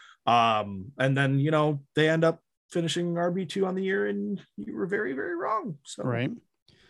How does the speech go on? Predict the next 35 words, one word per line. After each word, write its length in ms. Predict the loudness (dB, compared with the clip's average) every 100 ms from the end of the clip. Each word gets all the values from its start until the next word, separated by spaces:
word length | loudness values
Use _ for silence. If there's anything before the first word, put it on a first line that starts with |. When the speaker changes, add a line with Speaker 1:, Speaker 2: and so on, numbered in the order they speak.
| _ _ -18 2
Speaker 2:
Um, 560 | 6 10 10 10 6 -2 _ _ _ _ 2
these, 420 | 8 8 8 0 _ _ -4
so 200 | 8 8
one 340 | 10 10 10
that 120 | 10
I'm 140 | 8 8
proud 320 | 8 8 6
of, 260 | 4 -2 _ _
uh, 460 | 0 0 2 0 -2 -6 _ _ _ _ _ _ _ _ _ _ _ _ _ _ _
a-, 60 | -2
a-, 380 | 0 6 6 6
actually, 320 | 6 4 6
now 160 | 6 8
that 80 |
I 40 | 10
look 140 | 8
at 80 | 6
this, 80 | 0
I, 100 | -4 0
I 40 | -2
did 160 | 0
the 80 | -2
sheet 200 | -2 0
wrong. 280 | 2 0 -2 _ -20 _
Uh, 140 | 2 6
my 240 | 8 10
wide 140 | 10 8
receivers, 340 | 8 6 6
I 80 | 6
was 100 | 6
right 240 | 8 8
about 220 | 8 6
one 200 | 4 2
guy, 200 | 0 -2
so 300 | -4 -2 -2